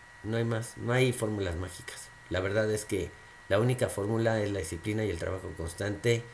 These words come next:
y continuo, y eso siempre rinde frutos. Pero bueno, más allá de todo esto, eh, que tengan un feliz año. Si escuchan mal mi voz es porque he estado con una gripa también, para colmo, ¿no? Este,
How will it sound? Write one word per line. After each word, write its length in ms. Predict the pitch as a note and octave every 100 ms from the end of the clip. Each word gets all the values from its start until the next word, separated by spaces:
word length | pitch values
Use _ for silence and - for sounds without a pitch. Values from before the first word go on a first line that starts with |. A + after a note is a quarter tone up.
| - - - -
y 300 | - F2 E2+ E2
continuo, 720 | F#2 F2+ B2+ B2+ B2+ A#2+ - - -
y 300 | G2 F#2+ G2
eso 420 | G2 A2+ G#2 - - -
siempre 640 | - A2 G2 G#2 G2 F#2 - - -
rinde 280 | G2 F2+ F2
frutos. 480 | - - - - - - - -
Pero 160 | B2 B2
bueno, 240 | D#3 B2 - - -
más 240 | D3 D3+
allá 220 | B2+ B2+
de 80 | B2
todo 260 | A#2 A#2+ A#2
esto, 480 | B2 B2 C#3+ B2+ - - - -
eh, 200 | E2+ F#2
que 100 | -
tengan 300 | - D#3 C#3+
un 160 | C#3 C3
feliz 300 | A#2 A2 D3
año. 320 | D3 C#3+ C#3+
Si 140 | C3+
escuchan 420 | A2+ - C3 C3+ A2+
mal 180 | A#2
mi 100 | A#2+
voz 220 | A2 B2 A#2
es 80 |
porque 240 | - F2+ G#2+
he 20 |
estado 240 | A2 G#2
con 120 | F#2 G2
una 140 | G2
gripa 380 | G2 G#2 G2 -
también, 320 | F2+ F#2 G#2+
para 220 | - D#2
colmo, 380 | - A2 A2 A#2+ - - - -
¿no? 260 | A#2 C3+ -
Este, 600 | F#2 E2+ - G2+ F#2 F2